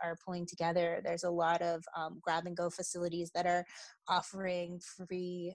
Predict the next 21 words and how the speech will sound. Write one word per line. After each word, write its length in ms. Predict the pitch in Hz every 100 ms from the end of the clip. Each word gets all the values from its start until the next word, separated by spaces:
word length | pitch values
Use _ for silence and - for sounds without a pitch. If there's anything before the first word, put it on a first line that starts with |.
| _
<clears throat> 80 | -
you 580 | 294 240 - - 208 190
know, 360 | 175 170 175 - - -
lunches 640 | 190 185 180 196 196 185 -
and 240 | 175 165 170
breakfast, 480 | 190 - 214 - -
two 100 | 208
meals 280 | 196 185
a 80 | 180
day 380 | 170 170 175 196
that 160 | 196 180
you 60 |
can 200 | 175 175
go 260 | 175 170 170
and 120 | 165 -
pick 100 | 170
up 120 | 170 - -
for 100 | 175
your 220 | 170 165 175
family. 380 | 180 180 175
So, 300 | 180 190 190